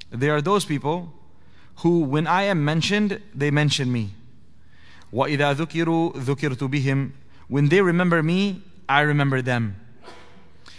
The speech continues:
هُمُ الَّذِينَ يُنِيبُونَ إِلَى طَاعَتِي كَمَا تُنِيبُ النُّس-، النُّسُورَ إِلَى وُكُورِهَا. They are those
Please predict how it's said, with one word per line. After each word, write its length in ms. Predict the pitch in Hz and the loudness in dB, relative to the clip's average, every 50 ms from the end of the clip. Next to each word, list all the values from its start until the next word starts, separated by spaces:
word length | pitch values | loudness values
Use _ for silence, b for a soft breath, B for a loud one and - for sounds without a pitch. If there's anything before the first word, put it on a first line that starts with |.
| B B - | B B -4
هُمُ 200 | - 135 135 139 | -2 2 2 2
الَّذِينَ 640 | 135 135 135 135 131 139 147 147 147 147 147 - | 2 2 2 0 0 2 2 4 4 4 2 2
يُنِيبُونَ 640 | - 143 147 151 156 160 165 165 151 165 170 170 160 151 139 | 0 0 0 2 2 4 2 2 0 0 2 2 2 2 0
إِلَى 320 | 143 135 139 139 131 - | 0 2 2 2 2 2
طَاعَتِي 800 | - 147 151 147 135 123 131 127 - 139 139 135 139 135 139 - | 2 2 2 4 4 2 0 0 -2 -2 -2 -2 -2 -4 -6 -6
كَمَا 300 | - 139 131 139 143 143 143 | -4 -2 0 2 2 0 0
تُنِيبُ 380 | 147 139 135 139 151 151 147 131 | -2 -2 0 0 0 0 0 0
النُّس-، 720 | 139 135 127 123 127 131 131 131 127 - - - - - | 0 2 2 2 2 2 2 0 0 -2 -4 -6 -6 -4
النُّسُورَ 580 | 131 135 131 - - 165 175 175 170 170 165 | -2 -2 -2 0 0 2 2 2 2 2 0
إِلَى 640 | - 147 139 147 151 147 147 147 139 135 139 135 139 | 0 -2 -2 0 2 2 2 2 0 0 -2 -4 -2
وُكُورِهَا. 600 | - 147 143 139 147 151 131 135 135 139 139 - - - - - b b b b b b b b b b b b b b b b - | -2 -2 0 0 2 2 4 4 4 4 2 -2 -8 -16 -18 -18 b b b b b b b b b b b b b b b b -2
They 140 | 127 165 196 | 0 2 4
are 160 | 208 202 185 | 4 4 4
those 480 | 151 165 160 170 180 196 202 - - | 4 4 4 4 4 0 -2 -4 -8